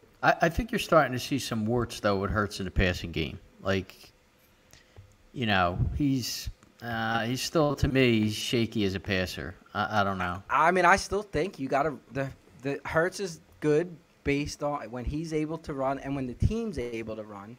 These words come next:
Speaker 1: Mm-hmm.
Speaker 2: And he is part of the reason why that team can run so well. They, I mean, Kelsey said it in an interview that the, the, they never have to worry about the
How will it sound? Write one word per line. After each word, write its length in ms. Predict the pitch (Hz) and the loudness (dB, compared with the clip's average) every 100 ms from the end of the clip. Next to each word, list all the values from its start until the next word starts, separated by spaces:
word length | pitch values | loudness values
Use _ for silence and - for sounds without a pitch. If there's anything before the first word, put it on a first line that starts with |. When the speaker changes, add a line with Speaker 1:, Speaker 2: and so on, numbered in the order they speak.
| _ _ _ | _ _ _
Speaker 1:
Mm-hmm. 80 | 110 | -4
Speaker 2:
And 160 | 165 170 | 0 2
he 380 | 156 220 262 156 | 2 0 -2 -4
is 120 | 156 | -4
part 380 | - - 190 190 | -2 4 4 4
of 80 | 135 | 0
the 80 | |
reason 400 | 127 147 208 175 | -6 -6 -4 -4
why 180 | 131 120 | -4 -4
that 180 | 110 107 | -6 -2
team 180 | - 135 | -2 -2
can 160 | - 113 | -10 -10
run 280 | 123 190 | -6 -8
so 200 | 160 107 | -8 -12
well. 220 | 90 92 87 _ _ - - | -14 -14 -20 _ _ -20 -6
They, 120 | 151 | -2
I 40 | |
mean, 180 | 156 156 | 0 0
Kelsey 340 | - 175 180 165 | 2 2 0 -2
said 220 | 160 147 | -2 0
it 120 | 139 | -2
in 80 | 127 | -4
an 80 | 139 | -6
interview 360 | 139 143 135 | -6 -6 -4
that 240 | 120 113 110 _ - _ | -2 -4 -6 _ -20 _
the, 240 | 127 143 135 - | -4 -2 -2 -6
the, 180 | 131 139 - - _ _ _ | -6 -6 -6 -20 _ _ _
they 140 | 139 185 | 0 2
never 340 | 185 202 233 | 8 8 8
have 180 | 247 220 | 2 0
to 80 | 175 | 2
worry 220 | 170 170 | 4 6
about 220 | 160 143 | 4 2
the 80 | 127 | 0